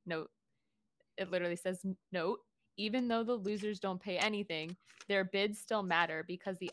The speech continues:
item itself is based on the total number of turkeys bid by all three players.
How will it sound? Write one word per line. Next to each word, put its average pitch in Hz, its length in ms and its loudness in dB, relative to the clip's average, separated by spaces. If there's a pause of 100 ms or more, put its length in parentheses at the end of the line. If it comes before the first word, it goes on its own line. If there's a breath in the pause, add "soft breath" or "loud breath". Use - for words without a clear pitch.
item 202 320 2
itself 170 580 -2
is 190 200 -6
based 170 340 -4
on 185 140 0
the 170 80 -4
total 185 420 -4
number 175 340 -2
of 165 140 -4
turkeys 175 460 -2 (220)
bid 165 340 0
by 160 180 0 (140)
all 160 120 2
three - 260 -2
players. - 560 -2